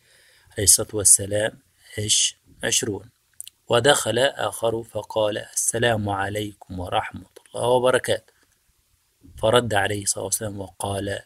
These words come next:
"ثلا-، ثلاثون". هذا يا أبناء الأعزاء جزاء وثواب قول السلام. إذا قلت: "السلام عليكم"، تأخذ عشر حسنات. "السلام عليكم ورحمة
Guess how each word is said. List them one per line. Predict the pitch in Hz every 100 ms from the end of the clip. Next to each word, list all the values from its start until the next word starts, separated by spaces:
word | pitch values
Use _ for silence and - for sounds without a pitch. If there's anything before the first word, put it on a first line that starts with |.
| _ -
"ثلا-، | - 101 98 101 - _ _ -
ثلاثون". | 110 95 - 95 _ _ _ _ _ - - _
هذا | - 120 110
يا |
أبناء | 101 107 104
الأعزاء | 92 98 110 - _ _ _ _ -
جزاء | 101 107 131 - _
وثواب | 104 - 107 104 104 104 101 - _ _ - - - _ _
قول | - 113 101
السلام. | - 98 87 90 -
إذا | 98 98
قلت: | - 110 -
"السلام | 95 - 117 107
عليكم"، | 98 117 131 165 160 _ -
تأخذ | 110 101 117 113 123 _ _
عشر | - 107 107 -
حسنات. | 101 95 101 95 - -
"السلام | - - 117 117 120 104 95
عليكم | 95 101 110 113 104 - 92
ورحمة | 92 110 - 104